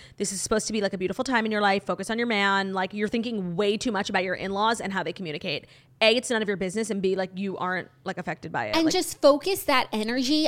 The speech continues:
Speaker 2: on steering your relationship outside of the bickering zone if that's really important to you and you don't
Speaker 1: concern.
Speaker 2: like that dynamic, which I do get that, especially if
Speaker 1: Of
Speaker 2: she
Speaker 1: course.
Speaker 2: did not grow up with it.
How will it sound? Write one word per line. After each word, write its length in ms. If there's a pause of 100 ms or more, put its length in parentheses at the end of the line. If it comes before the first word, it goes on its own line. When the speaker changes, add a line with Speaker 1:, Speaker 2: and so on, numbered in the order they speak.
Speaker 2:
on 200
steering 560
your 240
relationship 720
outside 400
of 80
the 80
bickering 400
zone 260
if 80
that's 240
really 320
important 360
to 100
you 20
and 80
you 80
don't 280
Speaker 1:
concern. 200
Speaker 2:
like 220
that 180
dynamic, 480
which 180
I 120
do 540
get 200
that, 160
especially 400
if 60
Speaker 1:
Of 60
Speaker 2:
she 120
Speaker 1:
course. 120
Speaker 2:
did 140
not 320
grow 300
up 220
with 180
it. 320